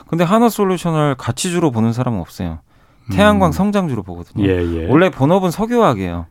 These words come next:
Speaker 2: 예.
Speaker 1: 그러니까 본업만 했으면 당연히 가치주예요.
Speaker 2: 본업 가치주네.
Speaker 1: 그러면 원래
Speaker 2: 아.
Speaker 1: 올라갔어야 돼요,
Speaker 2: 예,
Speaker 1: 지금장은.
Speaker 2: 예. 아.
Speaker 1: 근데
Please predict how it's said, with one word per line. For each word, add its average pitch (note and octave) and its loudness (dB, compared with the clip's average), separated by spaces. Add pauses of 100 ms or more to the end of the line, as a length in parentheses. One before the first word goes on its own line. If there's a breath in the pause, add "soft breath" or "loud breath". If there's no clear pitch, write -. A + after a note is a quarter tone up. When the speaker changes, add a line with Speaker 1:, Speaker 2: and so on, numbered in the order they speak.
(200)
Speaker 2:
예. G2 0 (220)
Speaker 1:
그러니까 D#3 2
본업만 G#3 2
했으면 D#3+ -2 (300 soft breath)
당연히 F3 0
가치주예요. B2+ -2
Speaker 2:
본업 F2 0
가치주네. F#2+ -4
Speaker 1:
그러면 E3+ 2
원래 C#3 6
Speaker 2:
아. - 4
Speaker 1:
올라갔어야 B2 0
돼요, G#2 2
Speaker 2:
예, G#2 2
Speaker 1:
지금장은. F2+ 0
Speaker 2:
예. G#2 -2
아. F#2+ 2
Speaker 1:
근데 D3+ 2